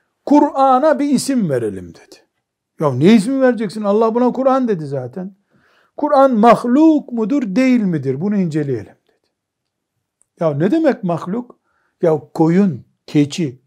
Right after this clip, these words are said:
Allah'ın mahluku değil mi? Yani Allah yarattı. Tamam. Biz mahluk değil miyiz? Mahlukuz. Peygamber mahluk değil mi? Mahluk. Yani Allah'ın yaratığı.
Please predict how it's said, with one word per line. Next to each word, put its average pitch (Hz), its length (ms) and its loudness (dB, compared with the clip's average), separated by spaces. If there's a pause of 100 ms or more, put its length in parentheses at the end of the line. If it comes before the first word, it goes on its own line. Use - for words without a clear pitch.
(560)
Allah'ın 160 380 2
mahluku 165 680 -2
değil 226 160 -4
mi? 160 140 -4
Yani 139 180 -2
Allah 151 300 2
yarattı. 123 520 -6
Tamam. 165 440 -4 (560)
Biz 208 180 -2
mahluk 185 680 0
değil 214 160 -4
miyiz? 165 240 -6
Mahlukuz. 175 680 -2
Peygamber 208 540 0
mahluk 180 540 -4
değil 185 140 -4
mi? 151 140 -8
Mahluk. 156 480 -4 (240)
Yani 131 160 0
Allah'ın 135 320 6
yaratığı. 131 680 2